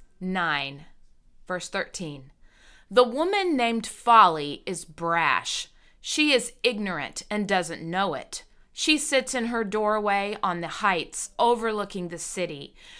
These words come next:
She calls out to men going by who are minding their own business. "Come in with me," she urges the simple. To those who lack good judgment, she says, "Stolen water is refreshing.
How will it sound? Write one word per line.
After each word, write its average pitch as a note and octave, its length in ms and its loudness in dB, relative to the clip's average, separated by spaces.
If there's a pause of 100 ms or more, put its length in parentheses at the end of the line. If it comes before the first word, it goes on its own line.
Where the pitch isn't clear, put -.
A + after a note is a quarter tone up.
(160)
She E4+ 260 2
calls B3 500 4
out G3+ 280 4
to B3 160 -4
men F#3 480 -2
going F#3+ 400 0
by D#3+ 420 4 (320)
who C4+ 80 -4
are C4 160 8
minding B3 640 4
their F#3+ 320 2
own F#3+ 300 0
business. D#3 640 -4 (400)
"Come E4+ 340 4
in C#4+ 160 4
with G3 220 -2
me," E3 480 -4
she - 340 -6
urges F3 400 -4
the E3 140 -14
simple. F#3+ 680 -4 (540)
To C#4 140 0
those B3 340 4
who B3 140 -4
lack G3+ 500 2
good F3+ 220 0
judgment, E3+ 640 -2 (220)
she G#3 240 -4
says, F3 500 -2 (220)
"Stolen B3 760 2
water F3 360 0
is F3 240 -6
refreshing. E3+ 840 -2